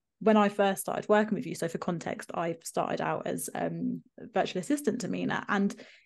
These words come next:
every single day it was a new testimonial,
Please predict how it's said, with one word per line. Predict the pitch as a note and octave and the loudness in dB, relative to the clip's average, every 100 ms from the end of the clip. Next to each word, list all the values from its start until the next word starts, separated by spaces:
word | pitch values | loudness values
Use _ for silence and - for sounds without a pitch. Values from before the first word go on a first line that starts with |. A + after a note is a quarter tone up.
| _ _ - | _ _ 2
every | D#4 D#4 - F4+ F#4 | 2 2 2 4 4
single | - A#3 A3+ A3 B3 | 4 4 6 6 6
day | B3 E4 G4 A#3+ | 6 4 6 4
it | - G#3+ | 4 2
was | A3 | 6
a | B3 | 12
new | B3+ C4+ C#4+ | 12 12 8
testimonial, | D4 C#4+ D4 D4 F4+ G4 B3 - | 4 0 0 0 0 0 -2 -4